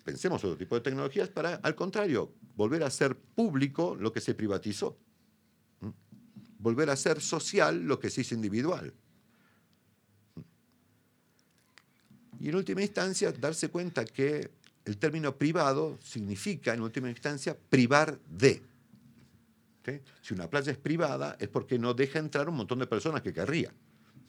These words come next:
Hay gente que paga por estar ahí por el raro privilegio de no estar con otras personas.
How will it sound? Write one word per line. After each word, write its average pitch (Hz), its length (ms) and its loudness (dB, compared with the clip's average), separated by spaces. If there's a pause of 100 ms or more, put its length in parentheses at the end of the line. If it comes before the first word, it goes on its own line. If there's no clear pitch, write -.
(1200)
Hay - 40 -4
gente 135 240 -2
que 107 100 0
paga 156 300 0
por - 120 -2
estar 131 260 -2
ahí 147 180 0
por 107 180 -2
el 95 120 -2
raro 170 260 0
privilegio 113 500 0
de 113 60 0
no 107 60 -2
estar 151 240 2
con 127 120 2
otras 127 180 -4
personas. 120 440 -2